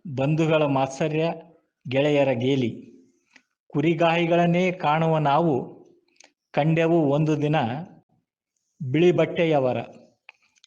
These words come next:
ಅಳತೆ ಟೇಪು ಹಿಡಿದವರ. ಹಿಂದೆಯೇ ಬಂದವಲ್ಲ ಜೆ ಸಿ ಬಿ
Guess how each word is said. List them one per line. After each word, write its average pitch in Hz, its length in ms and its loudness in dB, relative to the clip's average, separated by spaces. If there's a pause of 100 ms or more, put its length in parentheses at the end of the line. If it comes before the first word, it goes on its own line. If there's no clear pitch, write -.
(120)
ಅಳತೆ 170 380 -2
ಟೇಪು 175 400 -2
ಹಿಡಿದವರ. 143 600 0 (880)
ಹಿಂದೆಯೇ 185 640 4
ಬಂದವಲ್ಲ 160 600 0 (720)
ಜೆ 139 240 0
ಸಿ 180 240 0
ಬಿ 170 420 -2